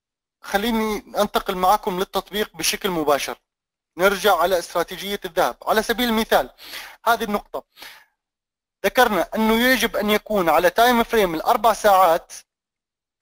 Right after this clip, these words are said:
على تايم frame الأربع ساعات آر إس آي فوق مستويات خمسين. عند الخط الأحمر اللي شايفينه هون، آر إس آي هو فوق مستويات الخمسين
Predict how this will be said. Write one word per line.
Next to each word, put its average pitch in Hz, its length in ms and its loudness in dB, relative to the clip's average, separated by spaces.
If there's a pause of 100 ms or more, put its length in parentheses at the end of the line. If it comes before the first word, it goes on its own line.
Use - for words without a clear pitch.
(420)
على 165 160 0
تايم 220 280 2
frame 190 300 -2
الأربع 202 320 0
ساعات 185 560 2 (580)
آر 247 200 2
إس - 140 -10
آي 240 180 4
فوق 233 260 -2
مستويات 185 480 0
خمسين. 143 480 -10 (140)
عند 220 180 -4
الخط - 280 -4
الأحمر 208 320 -4
اللي 180 100 -6
شايفينه 190 380 -6
هون، 202 320 -2 (180)
آر 202 200 2
إس - 140 -14
آي 180 340 -2
هو 170 140 -4
فوق 196 300 -6
مستويات 175 480 -6
الخمسين 185 600 -10